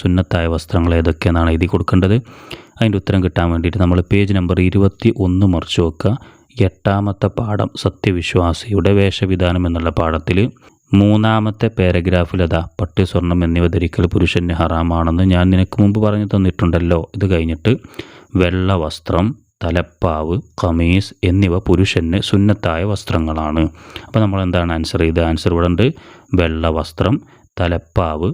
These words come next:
ഖമീസ്. ഇതാണ് ആൻസർ ആയിട്ട് എഴുതേണ്ടത്. ഇനി രണ്ടാമത്തെ ചോദ്യം, ലജ്ജ എന്തിൻ്റെ ബാഹ്യ പ്രകടനമാണ്? ലജ്ജ എന്തിൻ്റെ ബാഹ്യ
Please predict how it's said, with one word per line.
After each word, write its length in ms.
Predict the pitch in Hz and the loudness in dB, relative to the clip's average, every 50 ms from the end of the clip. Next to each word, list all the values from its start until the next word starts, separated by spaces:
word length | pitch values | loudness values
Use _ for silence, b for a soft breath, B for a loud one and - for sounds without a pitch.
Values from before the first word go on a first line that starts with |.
| - _ _ - - | -6 _ _ -6 -4
ഖമീസ്. 500 | 85 80 80 80 78 78 78 78 - - - B B B B B B B B 98 | -2 0 0 0 0 0 0 -2 -4 -8 -16 B B B B B B B B -2
ഇതാണ് 240 | 95 90 82 80 80 82 | 0 0 -2 -2 -4 -6
ആൻസർ 240 | 80 - - - 87 82 | -6 -4 -2 -2 0 0
ആയിട്ട് 180 | 80 80 - 87 | -2 -2 0 0
എഴുതേണ്ടത്. 340 | 82 80 85 82 85 87 101 139 - B B B B B B B B B - 120 | 0 2 2 2 2 2 2 2 0 B B B B B B B B B 0 2
ഇനി 120 | 117 113 110 107 107 | 2 2 2 2 0
രണ്ടാമത്തെ 460 | 101 101 98 101 98 90 85 82 92 82 - | -2 0 0 0 0 0 -2 -2 -2 -2 0
ചോദ്യം, 260 | 92 82 85 85 - - - 104 104 107 | -2 0 0 -2 -2 0 2 4 4 4
ലജ്ജ 320 | 104 101 101 101 101 117 127 127 - - - 107 104 | 4 0 -2 -2 0 0 0 0 -2 -4 -2 0 2
എന്തിൻ്റെ 540 | 101 110 110 110 120 117 104 98 98 107 113 - - - 98 | 2 2 2 4 4 2 2 2 0 0 -2 -2 -2 -2 0
ബാഹ്യ 440 | 95 92 95 95 87 - 110 113 113 - - - | 0 0 0 -2 -4 -2 -2 -2 -2 -2 -2 0
പ്രകടനമാണ്? 840 | 98 90 90 95 85 101 95 87 82 80 78 78 78 80 82 82 90 135 - - - 98 | 0 0 0 0 0 0 0 -2 -2 -4 -4 -6 -6 -4 -4 -6 -6 -8 -10 -4 0 0
ലജ്ജ 280 | 87 82 87 90 92 95 107 120 135 B B B B B B B 104 | 0 0 0 0 2 2 2 2 0 B B B B B B B 2
എന്തിൻ്റെ 460 | 98 104 107 104 107 113 113 113 113 117 113 | 4 4 4 4 4 4 2 2 0 0 0
ബാഹ്യ 300 | 101 92 87 85 80 104 | 0 0 0 0 0 -2